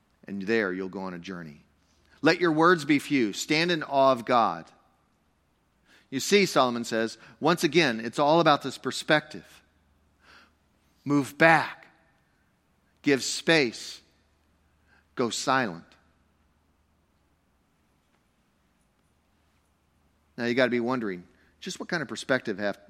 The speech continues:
do we have to have in order to lay this bitterness down? Are, are you telling us, preacher,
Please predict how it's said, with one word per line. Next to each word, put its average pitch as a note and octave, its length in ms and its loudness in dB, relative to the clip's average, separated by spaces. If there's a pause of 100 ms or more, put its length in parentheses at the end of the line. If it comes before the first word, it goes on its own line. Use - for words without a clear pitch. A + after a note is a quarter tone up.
do A#2 60 -8
we G#2 100 -4
have G#2+ 160 -6
to F2 80 -14
have G#2+ 340 -6
in F#2 80 -16
order G2 260 -12
to E2 60 -18 (220)
lay G#2 200 -4
this F#2+ 200 -10
bitterness G2 460 -10
down? F#2 360 -12 (1500)
Are, D#3+ 240 2
are D#3 120 2
you A3 140 0
telling F3 320 0
us, F#3 120 -8
preacher, F#3 420 -4